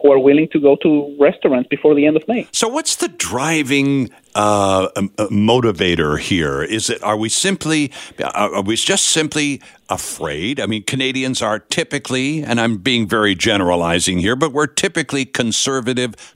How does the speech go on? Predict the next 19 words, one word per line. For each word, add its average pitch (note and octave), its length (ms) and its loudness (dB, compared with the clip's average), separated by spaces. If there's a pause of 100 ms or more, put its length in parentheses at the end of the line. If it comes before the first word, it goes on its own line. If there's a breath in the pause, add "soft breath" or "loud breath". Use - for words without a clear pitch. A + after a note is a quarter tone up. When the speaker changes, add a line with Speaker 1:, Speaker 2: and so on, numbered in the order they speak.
(100)
Speaker 2:
cautious E3+ 640 -6
people, F#2 600 -4 (360 loud breath)
uh, B2+ 340 0
and, C3 480 0 (260 loud breath)
uh, A2+ 220 0
we, C3 260 -2
we C3+ 200 -4
hesitate C3 580 -4
generally G#2 500 0
and A#2 160 -2
take F3 220 -4
a D#3 40 4
look - 280 -2
before A#2 260 0
we G2 200 0
plunge G#2 560 0
into F#2 240 -2
things. E2 360 -2
So C3 240 2